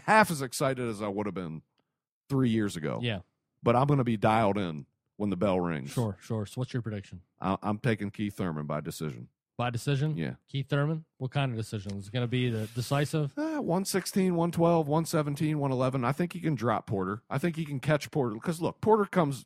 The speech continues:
Speaker 1: in recklessly. Uh, a, a right hand from Thurman is probably the hardest punch that Porter will have faced at this point in his career.
Speaker 2: Yeah.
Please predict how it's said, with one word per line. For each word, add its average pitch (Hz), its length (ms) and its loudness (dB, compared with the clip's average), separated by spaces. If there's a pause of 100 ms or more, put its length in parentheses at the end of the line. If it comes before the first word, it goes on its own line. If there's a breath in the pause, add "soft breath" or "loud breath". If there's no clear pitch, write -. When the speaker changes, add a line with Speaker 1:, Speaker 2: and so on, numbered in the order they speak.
(140)
Speaker 1:
in 110 420 0
recklessly. 110 580 -2 (360)
Uh, 131 160 -4 (420)
a, 139 200 2
a 139 80 4
right 165 260 4
hand 165 260 2
from 135 120 -2
Thurman 117 440 -2 (800)
is 120 160 0
probably 160 460 4
the 127 120 4
hardest 127 300 0
punch 120 260 -2
that 104 140 -6
Porter 113 280 0
will 107 240 2
have 104 160 -4
faced - 540 -4
at 101 160 -6
this 120 160 -4
point 113 220 -4
in 76 40 -12
his 92 140 -10
career. 87 300 -6
Speaker 2:
Yeah. 127 200 -2